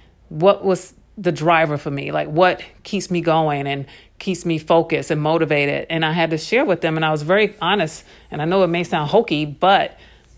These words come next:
ever since I was a little girl, I used to have these imaginary worlds for myself, and I always imagined something better than where I was. I never for an instant thought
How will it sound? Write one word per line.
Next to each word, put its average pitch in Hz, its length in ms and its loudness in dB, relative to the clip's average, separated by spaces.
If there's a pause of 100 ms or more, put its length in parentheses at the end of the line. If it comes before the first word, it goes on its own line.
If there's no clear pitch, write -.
(220)
ever 208 160 4
since 233 200 0
I 214 80 4
was 190 100 2
a 190 40 2
little 180 220 2
girl, 170 540 2 (1300)
I 180 100 6
used 202 160 4
to 214 60 -2
have 185 180 2
these 180 160 2
imaginary 165 540 2
worlds 156 380 2
for 175 140 -2
myself, 180 680 -2 (680)
and 175 140 2
I 160 240 0
always 196 580 6
imagined 165 880 -2
something 165 460 -2
better 170 300 4
than 151 220 -4
where 151 180 0
I 147 80 0
was. 139 500 -4
I 160 100 -4
never 180 480 2
for 180 300 0
an 165 140 -6
instant 190 600 -4 (140)
thought 175 380 2